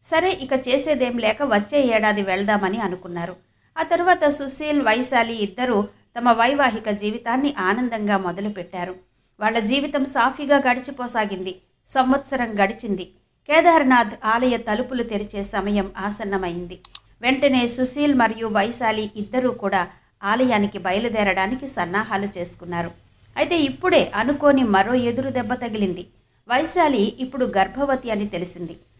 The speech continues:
మళ్ళీ యాత్రను సంవత్సరానికి వాయిదా వేశారు. అయితే వైశాలి మాత్రం సుశీల్ను, "మీరు వెళ్ళిరండి" అని చెప్పింది. కానీ సుశీల్ మాత్రం, "లేదు, వెళ్తే మనం ముగ్గురం కలిసే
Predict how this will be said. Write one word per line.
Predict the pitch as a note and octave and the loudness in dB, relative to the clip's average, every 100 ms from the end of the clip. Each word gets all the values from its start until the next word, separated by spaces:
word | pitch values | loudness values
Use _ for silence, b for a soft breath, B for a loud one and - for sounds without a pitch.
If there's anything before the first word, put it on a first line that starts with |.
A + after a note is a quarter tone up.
| _ | _
మళ్ళీ | D#4+ F4 F4+ | 2 6 8
యాత్రను | D#4+ C4 C#4 C#4 C4 | 8 6 4 0 0
సంవత్సరానికి | B3+ G3 G3+ A#3+ C4 A3+ G#3+ G3+ | 2 0 -2 -6 -4 -4 -2 -2
వాయిదా | F#3+ F#3 G3 G3+ | -2 -2 0 -2
వేశారు. | F#3 F3 G3 F3 - b b - | -2 -6 -6 -8 -10 b b -12
అయితే | G3 G#3+ | -6 0
వైశాలి | G3 G3+ B3+ C#4 B3 | 2 2 4 4 4
మాత్రం | G#3+ G#3 A3 G3 F#3 - - - | 2 0 -2 -6 -6 -14 -20 -16
సుశీల్ను, | - D4 E4+ D#4 A#3+ G#3 B3 - - | -10 -4 0 2 2 2 0 -8 0
"మీరు | B3 D4+ E4+ | 4 6 6
వెళ్ళిరండి" | C4 A3 C4+ C4+ A3 G#3 A3 | 2 2 0 0 -2 -2 -2
అని | B3+ | -2
చెప్పింది. | B3 F3+ F3+ F3 E3 _ _ _ - | -6 -10 -12 -12 -14 _ _ _ -4
కానీ | E4 F4 | 2 2
సుశీల్ | F4 E4 F#4+ E4+ | 0 0 2 4
మాత్రం, | C#4+ C4 C4 A3+ - _ _ | 4 2 -2 -4 -8 _ _
"లేదు, | A#3 A#3+ C4 D#4+ - | 2 6 6 4 0
వెళ్తే | A3+ B3 C#4 D4 E4+ | 0 2 2 2 2
మనం | C#4+ B3+ A#3+ | 4 4 4
ముగ్గురం | B3 B3 E4 D4 | 2 0 0 0
కలిసే | - A#3+ - E4 D#4 | -2 -2 -2 -2 -2